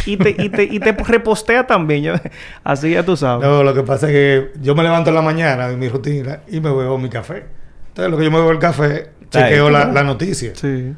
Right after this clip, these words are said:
Speaker 2: Entonces, toma al mismo tiempo, tú lees la noticia, que tú pones un comentario de tres palabras.
Speaker 3: Sí.
Speaker 2: Eh, o sea, eso no te quita tiempo. Simplemente me llegó a la cabeza algo
Speaker 3: Ahora
Speaker 2: y yo lo comento.
Speaker 1: No, pero es
Speaker 2: y
Speaker 1: que
Speaker 2: ya de ahí para adelante, cuando me vuelvo a conectar al mediodía,
Speaker 1: es que él se ha vuelto una,
Speaker 2: encuentro que me
Speaker 1: una figura en las redes, en
Speaker 3: <laughs>
Speaker 1: verdad,
Speaker 3: ¿Y, y,
Speaker 1: o sea.
Speaker 3: y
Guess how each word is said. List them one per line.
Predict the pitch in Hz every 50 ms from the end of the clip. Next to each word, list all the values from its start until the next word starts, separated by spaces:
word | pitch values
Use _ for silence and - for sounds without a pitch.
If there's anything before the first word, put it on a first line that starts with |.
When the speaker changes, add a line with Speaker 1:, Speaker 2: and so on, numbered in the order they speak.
| - - -
Speaker 2:
Entonces, | - - - - - -
toma | - 208 214 240
al | 226 208
mismo | 214 208 196 165
tiempo, | 175 175 160 151 151 143
tú | 147 190
lees | 196 196 180 185 180
la | 170
noticia, | 165 165 147 - 143 139 - 147 139
que | 151
tú | 147 156 165
pones | 147 160 151 147
un | 135
comentario | 117 135 123 120 110 - - - 269 202
de | 165 147
tres | 143 156 151 147
palabras. | - 135 139 156 175 165 151 156 - - - -
Speaker 3:
Sí. | - 131 123 110 101 - - - - 175
Speaker 2:
Eh, | 175 170 - - -
o | -
sea, | - 180 160 151 156
eso | 139 160 175
no | 170 151
te | 170 147
quita | 151 156 151 139
tiempo. | 123 165 180 180 160 151
Simplemente | 151 170 156 175 170 180 175 180 175 170
me | 156 165
llegó | 156 160 147 170
a |
la | 185 185
cabeza | 170 185 185 180 147 185 185 202
algo | 196 175 160 143
Speaker 3:
Ahora | 147 156 160 147 139 135 - - - -
Speaker 2:
y | - - 151
yo | 147 175
lo | 180 185 170
comento. | 185 185 180 165 147 139 139 135
Speaker 1:
No, | 151
pero | 135 131 131
es | 147
Speaker 2:
y | 156
Speaker 1:
que | 147 151
Speaker 2:
ya | 156 170
de | 170 165
ahí | 170 165
para | 147 170 165 170
adelante, | 170 156 165
cuando | 170 165 156 151
me | 147
vuelvo | 151 160 165 180
a |
conectar | 160 185 175 175 151 175 170
al | 156
mediodía, | 160 160 156 151 147 147 147 139 123 120
Speaker 1:
es | 131 127
que | - 151
él | 147
se | 143 165
ha | 151
vuelto | 151 151 156 160 147 139 151
una, | 156
Speaker 2:
encuentro | 151 147 160 160 160 156 165 147
que | 165 156
me | 147 - - - - -
Speaker 1:
una | 165 151 156 160 165 156
figura | - - 170 156 143 143 165 185 185 151 143
en | 143 143
las | 139 135 127
redes, | 131 135 156 180 165 135
en | 131 123
Speaker 3:
<laughs> |
Speaker 1:
verdad, | 127 127 131 151 156 151
Speaker 3:
¿Y, | 196
y, | 160
Speaker 1:
o | 143
sea. |
Speaker 3:
y | 180